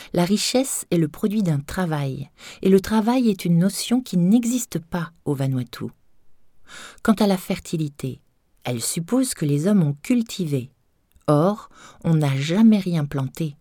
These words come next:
aux Nouvelles Hébrides. Donc, ce qui attire les prédateurs de terre, ce n'est pas à proprement parler les pays de cocagne.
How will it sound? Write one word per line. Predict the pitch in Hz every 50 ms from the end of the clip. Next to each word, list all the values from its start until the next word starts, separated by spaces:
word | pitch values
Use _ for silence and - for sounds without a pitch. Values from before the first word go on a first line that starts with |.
| _ -
aux | - 131
Nouvelles | 135 131 131 127 123 123 117 123
Hébrides. | 123 117 120 117 113 117 113 113 - _ _ _ _ _ _ _ _ _ _ _ _ _ _ _ _ -
Donc, | - 135 123 120 123 - - - - _ _ _ _ _ _ _ - - -
ce | - - 190
qui | - 220 226
attire | 220 220 - - 208 202 165 151
les | 143 139
prédateurs | 143 - 156 151 147 139 139 - 143 135 131
de | 123 123
terre, | - _ - 185 196 214 226 240 - - - - - - - - -
ce | - -
n'est | 196 202 202
pas | - - 208 196 165 156
à | 139 131
proprement | - - - 143 143 - - 156 151 151 147 143
parler | 143 156 147 135 131 147 156 147 135 -
les | - 131 131
pays | 127 - - 139 135 139 131
de | 120 123
cocagne. | - 185 190 - 269 254 220 165 139 120 117